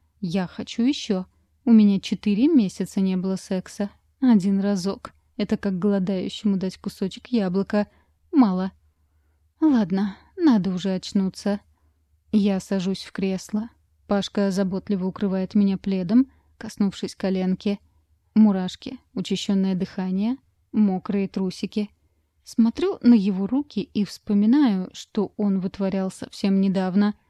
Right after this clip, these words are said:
А если я вспомню, что делал его язык? Боже, как стыдно смотреть ему в глаза. И как приятно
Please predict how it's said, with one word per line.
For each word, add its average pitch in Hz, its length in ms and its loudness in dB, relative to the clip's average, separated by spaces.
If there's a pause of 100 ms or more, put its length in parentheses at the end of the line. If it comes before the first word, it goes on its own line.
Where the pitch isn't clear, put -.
(320)
А 208 300 2
если 190 460 -4
я 196 160 -2
вспомню, 208 560 -2
что - 200 -4
делал 202 340 0
его 190 300 -2
язык? 208 580 -2 (400)
Боже, 190 560 0 (160)
как 240 260 -10
стыдно 208 520 0 (380)
смотреть 220 640 -4
ему 196 180 2
в 175 80 -6
глаза. 196 480 -2 (360)
И 185 120 -4
как - 360 -8
приятно 240 800 0